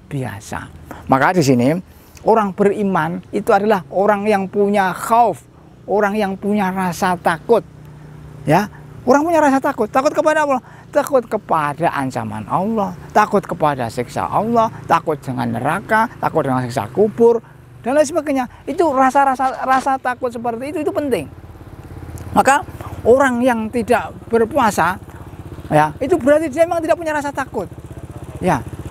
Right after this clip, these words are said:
dia tidak punya rasa takut. Dia tidak punya rasa takut. Sebab apa? Sebab, eh, rasa takut itu penting. Ancaman Allah kepada orang yang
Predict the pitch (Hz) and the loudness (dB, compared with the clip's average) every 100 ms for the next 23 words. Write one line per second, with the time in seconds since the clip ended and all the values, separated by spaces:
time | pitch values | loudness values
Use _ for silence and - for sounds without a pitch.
0 | - - - - - - - 294 302 302 | -10 -10 -8 -8 -8 2 4 6 6 6
1 | 302 277 277 277 185 - - - - - | 4 4 2 0 -2 -4 -12 -10 -10 -10
2 | - - 330 294 269 285 269 262 262 208 | 0 2 4 2 2 0 0 -2 -2 -2
3 | 202 - - - 311 302 302 208 - - | -2 -8 -16 0 2 2 -2 -6 -12 -12
4 | 170 147 165 - - - - - - 220 | -6 -2 -2 -4 -18 -20 -20 -20 -10 -4
5 | 226 240 233 254 254 277 294 320 - - | 0 0 0 -4 -4 -2 0 -2 -4 -2
6 | 247 214 156 123 - - - - - - | 0 0 -2 -4 -12 -20 -20 -20 -20 -2
7 | 226 254 214 180 156 - 160 147 151 131 | 2 4 4 4 2 0 0 0 0 -2
8 | - - 123 123 139 113 104 139 127 127 | -4 -2 -2 0 -2 -2 -4 -2 2 2
9 | 127 110 123 139 110 | 0 -2 -2 -2 -2